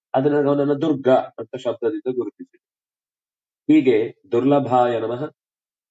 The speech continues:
ದುರ್ಗಮಾ-, ದುರ್ಗಮಾಯ ನಮಃ, ದುರ್ಗಾಯ ನಮಃ.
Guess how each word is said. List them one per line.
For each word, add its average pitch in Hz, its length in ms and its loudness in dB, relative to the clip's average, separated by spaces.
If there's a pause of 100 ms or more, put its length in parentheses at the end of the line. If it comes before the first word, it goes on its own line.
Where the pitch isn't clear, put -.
(260)
ದುರ್ಗಮಾ-, 127 760 2
ದುರ್ಗಮಾಯ 127 640 -2
ನಮಃ, 117 300 -8 (720)
ದುರ್ಗಾಯ 131 540 2
ನಮಃ. 101 240 -10